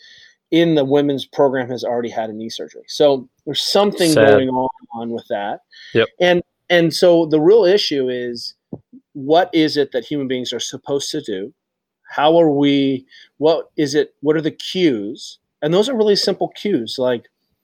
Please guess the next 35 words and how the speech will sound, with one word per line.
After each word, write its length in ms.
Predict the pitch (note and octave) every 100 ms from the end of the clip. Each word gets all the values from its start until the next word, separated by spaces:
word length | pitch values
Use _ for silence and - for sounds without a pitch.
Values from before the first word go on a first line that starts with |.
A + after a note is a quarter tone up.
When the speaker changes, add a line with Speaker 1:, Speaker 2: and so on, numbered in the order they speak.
| - _ _ -
Speaker 1:
we, 100 | D3+
we 240 | D3 D3
were 120 | D3+ C#3
supposed 440 | - - E3+ D#3+
to 60 | D3+
walk 460 | D3+ C#3+ A2+ - - - _ _
somewhere 320 | - - D#3 C#3
between 320 | C#3 C#3+ C3
eight 240 | B2 C#3+ B2
and 140 | A2+
ten 180 | - A#2+
thousand 280 | A#2+ G#2+ G#2
steps 320 | A2+ G#2 G2
a 20 |
day, 200 | F#2+ C#2+ - _ -
Speaker 2:
Hmm. 140 | - G2+ - C3+
Speaker 1:
right? 140 | C#3+
And 80 | C#3+
that, 220 | F#3 - E3+
that 140 | G3+
was 100 | F3
just 180 | G3 -
to 60 | D3+
decongest 680 | F3+ F#3 E3+ D3+ D3 C#3+
and 100 | C#3+
load 180 | C#3 C3
the 60 | A#2+
tissues, 540 | - A#2 - - -
right? 140 | A#2 A#2
Speaker 2:
Yeah. 80 | A#2
Speaker 1:
Just 240 | G#2+ -
to 80 | - _ _
load 140 | A#2+ G#2+
'em. 160 | G2 -
Um, 420 | A#2+ A#2+ A2 G#2+